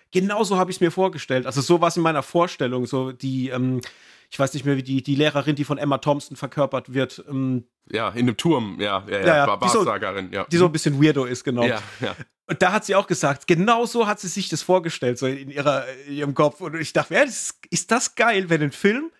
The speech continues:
Speaker 1: etwas verpackt, wie du es dir durch das Lesen vorgestellt hast.“ Also da muss ich sagen, fand ich schon mal sehr cool, das so zu hören. Ja, und wie gesagt, ich war da echt, äh, abgeholt. Ich muss sagen, dass mir der erste Teil am besten gefallen hat von allen. Also der war für mich so am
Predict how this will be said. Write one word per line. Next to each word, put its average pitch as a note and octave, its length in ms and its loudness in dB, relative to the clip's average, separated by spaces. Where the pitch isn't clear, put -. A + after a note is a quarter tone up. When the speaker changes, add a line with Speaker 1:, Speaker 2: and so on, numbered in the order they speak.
Speaker 1:
etwas E3 260 -2
verpackt, E3 500 -2
wie D3+ 180 -2
du A3 160 2
es A#3+ 140 0
dir G#3+ 140 -4
durch E3+ 180 0
das - 160 -10
Lesen E3 320 2
vorgestellt B2 580 -6
hast.“ G#2+ 160 -10
Also A#2+ 160 -6
da D3+ 140 4
muss E3 180 0
ich D3+ 100 -12
sagen, D#3 220 4
fand D#3+ 200 0
ich D#3+ 60 -6
schon E3+ 100 0
mal D3+ 80 2
sehr D3 160 2
cool, E3+ 100 0
das D3+ 140 0
so E3 120 2
zu C#3 200 -6
hören. D#3+ 240 2
Ja, C3 100 0
und C3 120 0
wie C#3 60 -2
gesagt, C3 300 0
ich A2+ 140 -10
war B2+ 120 2
da A#2+ 180 0
echt, - 340 -4
äh, D3 240 2
abgeholt. A#2+ 440 -4
Ich - 80 -14
muss C#3+ 120 -2
sagen, D3 180 4
dass C3+ 120 -10
mir D3 80 0
der B2 180 -4
erste F#3+ 340 -4
Teil A3 380 -4
am C#3+ 160 -2
besten D#3+ 320 -4
gefallen E3+ 320 -2
hat D#3 100 -8
von C#3 220 -2
allen. F3+ 420 -2
Also C3 180 -6
der C3 120 0
war D3 100 2
für D3 100 -6
mich D#3 200 -4
so D#3 140 -4
am C3 260 -2